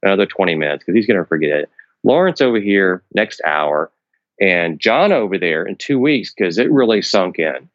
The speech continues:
Now, I'm giving kind of a, uh, uh, an example that i-, is glorious and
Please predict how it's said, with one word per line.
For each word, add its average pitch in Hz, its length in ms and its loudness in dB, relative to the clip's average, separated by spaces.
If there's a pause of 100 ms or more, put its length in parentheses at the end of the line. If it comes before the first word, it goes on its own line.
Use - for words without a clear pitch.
(240)
Now, 110 140 2
I'm 143 200 2
giving 123 300 0
kind 101 240 0
of 90 100 -2
a, 80 300 0 (1040)
uh, 85 380 2 (220)
uh, 80 340 0 (480)
an 104 100 6
example 104 600 2
that 87 180 2
i-, - 640 -4
is 90 120 0
glorious 120 680 2
and 87 380 -4